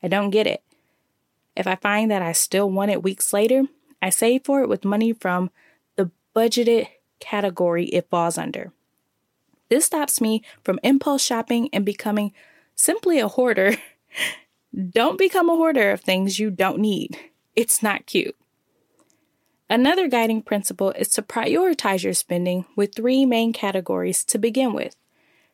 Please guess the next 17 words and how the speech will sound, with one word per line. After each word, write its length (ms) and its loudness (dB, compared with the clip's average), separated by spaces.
Ten 180 2
percent 440 2
to 120 0
tithes, 680 -2
if 140 -12
you're 100 0
religious 500 0
like 160 0
I 140 0
am, 260 -2
ten 220 2
percent 380 2
to 100 0
savings, 600 0
and 140 0
a 20 -6
percentage 560 2